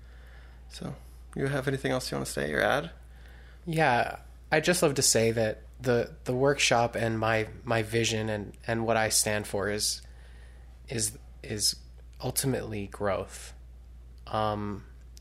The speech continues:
Speaker 2: it seems like something that can happen automatic.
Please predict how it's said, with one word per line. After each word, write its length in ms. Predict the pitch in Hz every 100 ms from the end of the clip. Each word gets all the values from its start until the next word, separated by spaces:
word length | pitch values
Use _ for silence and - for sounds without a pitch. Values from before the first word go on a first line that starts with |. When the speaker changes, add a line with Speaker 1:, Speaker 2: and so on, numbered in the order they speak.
| - - - - -
Speaker 2:
it 140 | 127
seems 380 | - - 147 151
like 180 | 139 120
something 600 | - 117 110 113 110 107
that 420 | 104 104 - -
can 220 | - 113
happen 340 | 101 107 110 107
automatic. 880 | 104 101 101 104 104 104 - -